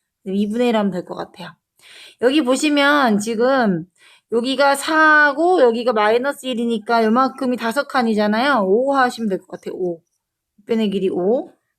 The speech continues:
따라서 넓이는, 넓이는 이제 S라고 하겠습니다. 그래서 이분, 예, 오. 오 곱하기 오. 오 곱하기 높이는 여기가 이제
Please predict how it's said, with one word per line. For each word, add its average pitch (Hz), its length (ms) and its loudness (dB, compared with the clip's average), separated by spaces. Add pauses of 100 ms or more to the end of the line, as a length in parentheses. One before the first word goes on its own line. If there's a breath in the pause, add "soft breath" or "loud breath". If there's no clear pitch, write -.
따라서 214 500 0
넓이는, 208 540 4
넓이는 226 420 2
이제 208 140 2
S라고 214 600 0
하겠습니다. 196 880 -4 (280 soft breath)
그래서 262 600 -2 (380 loud breath)
이분, 214 500 -4
예, 190 140 0
오. 180 440 -2 (200)
오 226 420 0
곱하기 185 800 -6 (600)
오. 202 560 -2 (420)
오 196 160 -2
곱하기 196 500 -4
높이는 302 920 2
여기가 226 440 2
이제 220 540 2